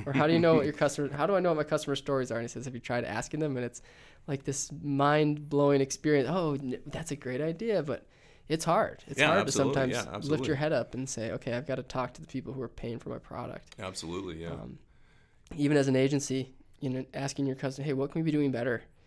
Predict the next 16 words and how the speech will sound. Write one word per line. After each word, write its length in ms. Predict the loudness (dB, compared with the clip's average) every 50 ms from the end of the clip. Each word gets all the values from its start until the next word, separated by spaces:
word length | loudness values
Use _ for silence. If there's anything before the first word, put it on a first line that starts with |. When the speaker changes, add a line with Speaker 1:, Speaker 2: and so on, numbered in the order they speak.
| _ _ _ _ _ _ -10
Speaker 1:
What 100 | -6 -4
do 40 | -2
you 80 | 0 0
like 200 | 0 0 0 -2
about 320 | -2 -2 -2 -4 -6 -8
the 60 | -12
services 380 | -8 -6 -6 -6 -6 -6 -8 -10
we're 100 | -12 -12
providing, 560 | -12 -12 -10 -8 -8 -8 -8 -10 -10 -12 -12
and 220 | -12 -12 -14 -14 -16 -20 -20 -14
what, 280 | -10 -8 -8 -8 -8 _ _ _ _ _ _ -20 -14
what 140 | -14 -12 -10
can 120 | -8 -6
be 100 | -4 -4
improved?" 540 | -4 -4 -6 -4 -4 -2 -2 -4 -6 -8 -10 -8
Speaker 2:
Sure. 380 | -4 -2 0 0 0 0 -2